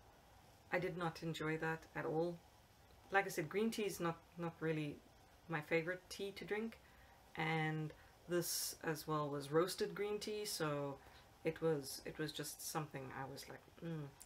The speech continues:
no." So did not like that. But their Awaken the Muse, which is a mix of green and black tea, it's, um, black tea and jasmine and a few other things, that was really delicious. Um, so I ordered more,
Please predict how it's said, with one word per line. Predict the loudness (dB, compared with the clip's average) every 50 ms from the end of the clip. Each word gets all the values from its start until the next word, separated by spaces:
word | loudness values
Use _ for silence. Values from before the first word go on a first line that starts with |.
| -20 -20 -16 -12 -8 -6
no." | -6 -6 -6 -10 -14 -20 -20 -20 -20 -18 -18 -20 -20 -18 -12
So | -8 -6 -4 0 2 2 2 4 2 0 0 -4 -8 -16 -20 -20 -20 -20 -20 -20 -20 -2 2
did | 4 6 6
not | 6 4 4
like | 4 2 2 0
that. | -2 -4 -6 -8 -12 -2 2
But | 2 2 4
their | 6 6 8 8 8 8 8 8 6 6 4 8
Awaken | 10 10 10 10 8 6
the | 4 4
Muse, | 4 4 4 2 2 0 0
which | -2 -2 -2 -2
is | -4 -2
a | 0
mix | 0 0 0 0 2 4
of | 4 4 4 0 -4
green | 0 2 2 4 4
and | 4 4
black | 2 0 0 0
tea, | -2 0 0
it's, | 0 -2 -4 -6 -6 -4
um, | -2 -2 -2 -2
black | -4 -4 -4 -4
tea | -4 -2 -2 -2
and | -2 -2 -4 -6 -6 -6 -6 -4
jasmine | -4 -4 -2 -2 -2 -2 -2 -2 -2 -2 -4 -4 -8 -10 -16 -20 -20 -14 -10
and | -8 -8 -6 -6 -8 -8 -8 -10
a | -10
few | -6 -4 -2 0 0
other | 0 -2 -2
things, | -2 -2 0 0 0 -2 -4 -6 -12 -16 -20 -20 -4 -2
that | -2 0 0
was | 0 -2 -2 -4 -4 -4 -2
really | -2 0 0 2 2 2
delicious. | 2 2 0 0 0 -2 -6 -10 -10 -12 -14 -16 -20 -20 -20 -20 -20 -20 -20 -20 -12 -6 -4
Um, | -4 -2 -2 -4 -4 -6 -8 -10 -12 -16 -20 -20 -20 -20 -18 -12
so | -8 -6 -4 -4 -4 -4 -2 0
I | 0 2
ordered | 2 4 2 2 2 0 0
more, | 0 0 0 -2